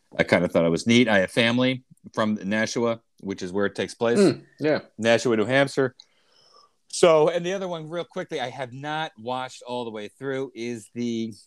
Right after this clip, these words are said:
Speaker 1: I believe it's the twenty nineteen T N T version with Guy Pearce, and it is weird.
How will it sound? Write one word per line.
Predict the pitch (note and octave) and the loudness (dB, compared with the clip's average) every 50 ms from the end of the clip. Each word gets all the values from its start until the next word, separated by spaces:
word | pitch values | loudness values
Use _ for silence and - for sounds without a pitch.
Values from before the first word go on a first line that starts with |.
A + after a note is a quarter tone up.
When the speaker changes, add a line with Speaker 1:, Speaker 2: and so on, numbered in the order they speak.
| _ _ - | _ _ -20
Speaker 1:
I | - | -12
believe | - C3 F#3+ D4 - | -8 -6 -6 -6 -6
it's | E4 - | -8 -10
the | - - | -12 -10
twenty | - - - - - C3+ E3 F#3+ G3+ G3+ G3 F#3 | -10 -10 -12 -8 -6 -4 -2 -2 0 0 0 0
nineteen | E3+ D3+ C#3+ C#3 C#3 C3+ C3+ C3+ C3+ C#3+ C#3+ C#3 - - - - D#3+ D#3 D#3 D#3 D#3 D#3 D#3 D3+ D3 - _ _ _ _ - - _ _ _ _ _ _ _ _ - | 0 0 0 0 0 0 0 0 0 0 -2 -4 -6 -8 -6 -2 0 2 2 2 2 2 0 0 -2 -6 _ _ _ _ -20 -20 _ _ _ _ _ _ _ _ -4
T | - - F3 F3 | 2 4 6 6
N | E3 D#3+ C3 | 6 4 0
T | - - D3 D3+ E3 | -2 -2 0 0 2
version | D#3+ C#3+ D3+ D#3 D#3+ D#3 D3 D#3+ | 2 2 4 4 4 4 2 0
with | B2+ G#2+ - _ _ _ _ - | -2 -4 -4 _ _ _ _ -4
Guy | B2 C3 D#3 E3 D3 - - | -2 -2 -2 -4 -6 -8 -8
Pearce, | - - D#3 D#3 E3 E3+ D#3+ - - | -6 -2 0 2 2 0 0 -4 -8
and | F#2 G2 G2 G2+ - - | -6 -6 -6 -6 -4 -4
it | B2+ D#3+ E3+ C#3 - | -2 -2 -2 -2 -4
is | - G#2 G#2+ A2 G2+ F#2+ F2+ E2 | -4 -2 -2 0 0 -2 -4 -6
weird. | D2+ C#2+ C#2 C#2+ D2 F#2+ A#2+ A#2+ G2 E2+ D#2 C2+ B1+ - - - | -8 -10 -10 -2 2 4 6 6 6 4 0 -2 -6 -12 -20 -20